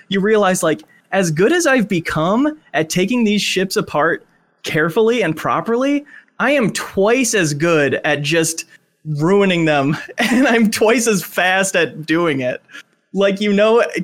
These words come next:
where to, like, get to the reactor and just detonate that and split the ship in half. And there's, like, these remote detonators you've been using that you have to be really careful with 'cause it can, like, depressurize the ship and do all this dangerous stuff. But you're like, "Now I can just go crazy with these things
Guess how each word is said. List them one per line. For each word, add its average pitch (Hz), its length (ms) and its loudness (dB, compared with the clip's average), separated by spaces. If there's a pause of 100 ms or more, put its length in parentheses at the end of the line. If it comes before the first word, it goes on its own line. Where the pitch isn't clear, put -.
where 170 400 2
to, 220 140 -2
like, 165 200 0
get 190 180 -2
to 247 100 -2
the 190 160 0
reactor 156 720 0
and 143 240 -2
just 143 460 -6
detonate 180 580 -2
that 185 320 0
and 160 140 0
split 170 320 -6
the 165 80 -2
ship 180 280 -4
in 196 80 -2
half. 196 480 -2 (720)
And 165 400 -4
there's, 190 240 0
like, 170 220 0
these 165 300 -2
remote 156 420 0
detonators 202 500 0
you've 214 120 -2
been 202 100 0
using 214 300 0
that 170 120 -2
you 165 60 0
have 165 120 -2
to 180 60 -8
be 165 120 -2
really 156 220 0
careful 156 360 -2
with 180 200 -2
'cause 139 260 -4
it - 160 -6
can, 151 100 -4
like, 131 300 -4 (340)
depressurize 165 720 0
the 139 80 -2
ship 156 300 0
and 151 80 -2
do 151 80 0
all 151 80 0
this 147 100 -2
dangerous 151 420 -2
stuff. 165 280 -2
But 160 120 -6
you're 147 120 -2
like, 127 160 -2
"Now 160 160 -2
I 220 80 0
can - 100 -6
just 135 160 -4
go 123 140 0
crazy 220 420 -4
with 160 160 -4
these 269 200 -14
things 165 260 -12